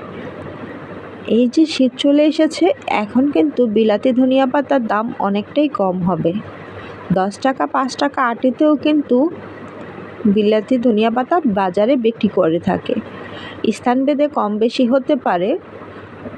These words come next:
তো এই যেই ধনিয়া পাতাগুলো তারা বিক্রি করবে, বাসায় ভর্তার জন্যই আমরা সাধারণত বিলাতি ধনিয়া পাতাগুলো খেয়ে থাকি। এটার আঠিটা কখনোই ফেলে দিবেন না, শিকড় সহ এটার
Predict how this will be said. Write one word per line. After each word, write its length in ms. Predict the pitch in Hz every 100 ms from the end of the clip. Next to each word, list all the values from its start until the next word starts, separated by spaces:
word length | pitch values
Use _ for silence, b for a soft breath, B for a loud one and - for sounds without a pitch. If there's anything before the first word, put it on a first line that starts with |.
| - -
তো 100 | - - - -
এই 120 | - 254
যেই 240 | 285 320 320 294
ধনিয়া 340 | 254 240 240 277
পাতাগুলো 500 | 311 294 311 311 302
তারা 200 | 302 302 285
বিক্রি 260 | 240 226 294
করবে, 400 | 285 277 202 196 247 359 -
বাসায় 420 | 226 247 247 285 247
ভর্তার 420 | 240 214 240 254
জন্যই 340 | 247 294 302
আমরা 200 | 254 226
সাধারণত 460 | 254 247 208 214 226 233
বিলাতি 680 | 214 208 208 - - 196 247 240
ধনিয়া 340 | 233 202 220
পাতাগুলো 480 | 220 226 254 247 277 277
খেয়ে 220 | 233 165
থাকি। 360 | - 175 - - - B B B B B -
এটার 280 | 208 226 - 214
আঠিটা 460 | 208 214 277 277 247 247
কখনোই 400 | 226 240 262 294
ফেলে 300 | 262 208 175
দিবেন 340 | 170 170 175 175
না, 100 | 185 233 -
শিকড় 460 | - 226 208 214 220
সহ 240 | - 269 269 247 320 B B B - -
এটার 240 | 240